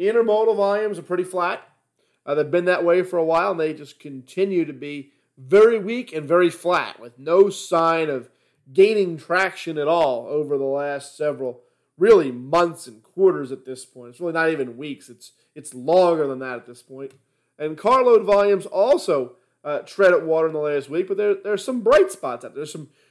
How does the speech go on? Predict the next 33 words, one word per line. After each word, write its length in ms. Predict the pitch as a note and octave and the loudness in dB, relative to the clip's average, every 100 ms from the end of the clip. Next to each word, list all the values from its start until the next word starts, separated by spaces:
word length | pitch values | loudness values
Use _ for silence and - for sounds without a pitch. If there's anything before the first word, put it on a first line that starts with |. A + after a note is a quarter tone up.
| _ | _
green 380 | D3+ A3+ C#4 B3 | -2 0 2 0
shoots, 460 | - - C4+ - D#3 | -4 -4 -4 -4 -10
if 180 | C3+ C3 | -10 -12
you 100 | B2+ | -8
will, 260 | C#3+ A#2+ | -4 -4
as 160 | C3 B2 | -4 -6
we 220 | C3+ B2+ | -10 -4
head 200 | E3+ E3+ | 0 0
into 440 | D#3 E3+ F3 D#3 C3+ | 0 -4 -4 -8 -16
spring, 600 | - - E3 F3+ G#3 E3+ | -18 -12 0 2 2 -2
as 120 | A#2+ | -8
we 120 | A#2 | -14
start 320 | - D3 C#3 | -8 -6 -6
to 80 | B2+ | -10
get 320 | A#2+ D#3 - | -14 -14 -12
toward 260 | F3 D#3+ D3 _ _ _ _ | -10 -10 -10 _ _ _ _
spring 360 | - - G3+ G3 | -20 0 2 2
training 420 | F3 F#3+ F3 E3 | 2 0 0 -2
baseball 460 | D#3+ F#3+ F#3+ F#3 F3 | 0 0 0 0 2
here 120 | F#3+ | 2
at 80 | F#3+ | 2
the 100 | D#3 | -4
end 100 | F3+ | -4
of 40 | |
the 60 | D#3+ | 0
week. 340 | E3 A3 - _ _ - | 2 0 -2 _ _ -2
There 260 | F#3+ G3+ | 0 0
are 280 | G#3 A3 A#3+ | 4 4 4
some 240 | - A3 D#3+ | 0 -8 -4
green 340 | F#3 A3 G#3 | -2 -2 -6
shoots 400 | D#3 A3+ A#3 - | -12 -12 -12 -4
out 320 | E3+ D#3 - | -2 -2 -6
there, 280 | D#3 D3+ | -6 -4